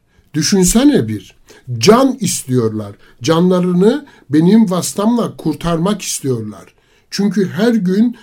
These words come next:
tellallar İstanbul'dan gelen tamimleri alinen bağırıyorlar. Mahalle mahalle. Hükümetin emri var. Her kim ki evinde, ahırında, velhasıl bildiği yerde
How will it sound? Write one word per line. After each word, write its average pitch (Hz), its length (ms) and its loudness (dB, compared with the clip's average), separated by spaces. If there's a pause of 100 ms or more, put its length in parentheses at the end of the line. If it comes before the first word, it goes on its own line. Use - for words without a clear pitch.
(160)
tellallar 180 840 -4 (320)
İstanbul'dan 190 760 -2
gelen 190 360 2
tamimleri 180 880 0
alinen 214 580 0
bağırıyorlar. 185 880 -2 (260)
Mahalle 175 500 -8
mahalle. 117 540 -10 (800)
Hükümetin 220 600 4
emri 175 360 2
var. - 300 -10 (460)
Her 220 320 0
kim 285 220 2
ki 185 240 -6
evinde, 165 640 0 (360)
ahırında, 175 880 -2 (220)
velhasıl 180 680 -2
bildiği 202 600 4
yerde 156 600 -2